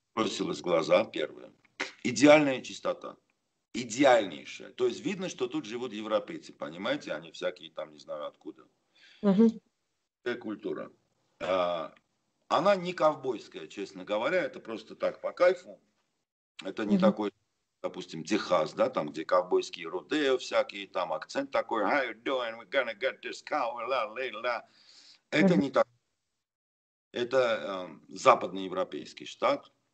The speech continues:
Speaker 1: И что меня поразило еще больше всего, а, тут у нас в городе три шерифа.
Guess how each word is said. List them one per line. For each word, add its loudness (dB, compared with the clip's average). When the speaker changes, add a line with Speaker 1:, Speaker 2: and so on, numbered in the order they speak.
Speaker 1:
И 2
что 4
меня 6
поразило -2
еще -8
больше -6
всего, -16
а, 4
тут -6
у -4
нас -2
в -16
городе -2
три -6
шерифа. -10